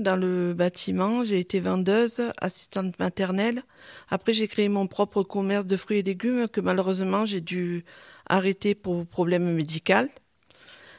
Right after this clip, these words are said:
Mais du coup, je me suis pas laissée abattre. J'ai rebondi, j'ai fait deux formations. Une formation de secrétaire, euh,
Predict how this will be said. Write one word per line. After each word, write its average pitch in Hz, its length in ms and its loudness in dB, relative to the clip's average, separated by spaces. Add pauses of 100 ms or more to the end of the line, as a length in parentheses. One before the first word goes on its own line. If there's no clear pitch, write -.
(100)
Mais 180 140 4
du 185 140 -6
coup, 226 180 -4
je 208 100 -4
me 190 120 0
suis 175 340 -2
pas 180 220 0
laissée 185 340 0
abattre. 196 480 2
J'ai 208 160 0
rebondi, 196 640 0
j'ai 220 100 0
fait 185 140 -4
deux 180 240 -2
formations. 208 640 -2
Une 190 160 -2
formation 196 420 -2
de 196 120 0
secrétaire, 196 580 -2
euh, 185 160 0